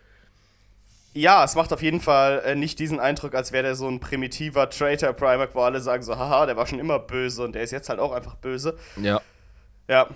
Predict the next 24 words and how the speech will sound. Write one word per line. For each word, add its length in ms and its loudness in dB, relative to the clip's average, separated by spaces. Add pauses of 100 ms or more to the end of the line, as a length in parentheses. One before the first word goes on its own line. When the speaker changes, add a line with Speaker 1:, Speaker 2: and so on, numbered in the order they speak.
(200)
Speaker 1:
aber 140 6
Speaker 2:
Ich 80 6
Speaker 1:
da 0 -
Speaker 2:
hab 60 6
Speaker 1:
kommen 100 4
wir 80 6
wahrscheinlich 280 2
erst 140 2
später 320 2
drauf, 300 -2
warum 240 0
der 120 0
zum 140 -8
Traitor 340 -4
wird. 120 -6
Das 100 -8
ist 120 -8
ja 80 -2
wahrscheinlich 340 -6
dann 160 -2
erst 220 -4
in 60 -10
der 80 -8
Zukunft 440 -14